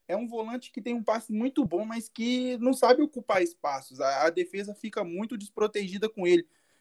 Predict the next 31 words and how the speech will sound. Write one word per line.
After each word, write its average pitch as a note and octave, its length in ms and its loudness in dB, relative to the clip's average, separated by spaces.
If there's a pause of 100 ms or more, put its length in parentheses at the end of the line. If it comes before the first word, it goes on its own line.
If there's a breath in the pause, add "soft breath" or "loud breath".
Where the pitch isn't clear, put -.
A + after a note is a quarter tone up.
E F3 80 0
o G3 100 0
Cuca A#3 380 0
inventou A3 480 2
um G#3+ 140 2
Alisson G#3 380 -2
na F#3 120 -6
zaga F#3 380 -2
ontem F#3+ 340 -10
também, E3+ 400 -10
que, E3 320 -10 (260)
apesar E3+ 400 0
de E3 100 -6
não A3 160 -2
ter B3+ 160 -4
ido A3 180 -6
mal, D#3 380 0 (280)
não C4 220 -2
é A#3+ 80 -2
zagueiro A#3 600 2
e G3+ 140 -4
ele F#3+ 80 -2
joga F#3+ 300 0
muito A3 280 -6
mais F#3 220 -6
como F#3+ 180 -8
volante E3 480 -2
do D3 120 -12
que D#3 120 -14
como F3+ 240 2
zagueiro. E3+ 560 2